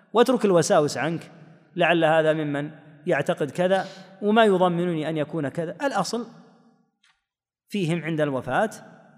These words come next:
هو الأصل فيهم حال الحياة. ألست إذا مرت به قلت: "السلام عليكم"؟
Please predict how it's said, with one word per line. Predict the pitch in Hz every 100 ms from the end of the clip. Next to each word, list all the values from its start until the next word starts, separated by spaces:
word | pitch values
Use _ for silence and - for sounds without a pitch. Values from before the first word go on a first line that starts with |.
| _ _
هو | 294
الأصل | 277 233 -
فيهم | 151 175 160
حال | - 165 175
الحياة. | 175 - 156 208 - - - _ _ -
ألست | 285 247 220
إذا | 196 185
مرت | 170 156 147
به | 147 151
قلت: | 156 147 151 151 - - _ -
"السلام | 202 - 151 131 107
عليكم"؟ | 110 135 -